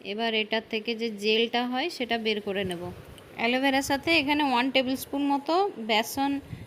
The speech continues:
মিশিয়ে নিয়েছি। বেসনটা আমাদের স্কিনটাকে ক্লিন করতে সাহায্য করে।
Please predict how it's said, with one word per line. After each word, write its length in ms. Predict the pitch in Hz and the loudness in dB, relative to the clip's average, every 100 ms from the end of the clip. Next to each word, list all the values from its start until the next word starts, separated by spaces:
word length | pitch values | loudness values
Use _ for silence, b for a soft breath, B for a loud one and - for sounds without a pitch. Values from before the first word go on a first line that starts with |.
| B B - | B B -10
মিশিয়ে 420 | 233 247 - 277 | -6 -6 -2 0
নিয়েছি। 460 | 277 269 269 311 392 - - | 2 0 -2 -4 -6 -6 -8
বেসনটা 600 | 214 214 226 285 294 294 302 | 2 4 4 2 0 2 0
আমাদের 280 | 262 262 | 0 -2
স্কিনটাকে 760 | 277 - 262 262 269 262 262 285 - - - - - - - - - | -4 -4 -2 0 2 0 0 -6 -6 -20 -20 -20 -20 -20 -20 -20 -10
ক্লিন 300 | 262 269 285 285 | -2 -2 -2 -4
করতে 280 | 294 - | -8 -8
সাহায্য 400 | 262 247 220 214 | -4 -2 -2 -4
করে। 260 | 202 196 262 | -8 -8 -10